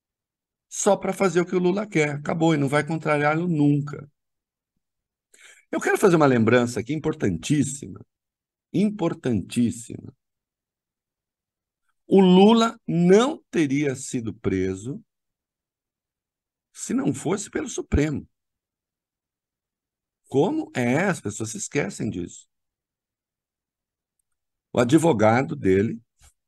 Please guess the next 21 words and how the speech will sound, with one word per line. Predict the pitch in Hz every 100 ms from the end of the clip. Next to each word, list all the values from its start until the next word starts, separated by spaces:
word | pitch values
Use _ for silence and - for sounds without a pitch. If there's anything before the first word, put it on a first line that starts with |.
| _ _ _ _
hoje | 110 120 95
Zanin, | 80 95 90 120
que | 143
está | - 98
no | 90
Supremo, | 90 69 82 95 180 - _ _ _ _ _
entrou | 143 151 143 147 135
com | 127
habeas | 120 113 110
corpus | - 104 101 -
preventivo | - 135 131 143 143 143 151 147 - _ _ _ _ _ _ _ _ _ _ _ _ _ _ _
e | -
o | 202
Supremo | 208 202 202 208
negou | 214 233 151 165 202
o | 110
habeas | 85 90
corpus | - 87 -
preventivo | - 85 85 85 82 76 98 _ _ _ _ _ _ _
pro | - 107
Lula. | 98 76 57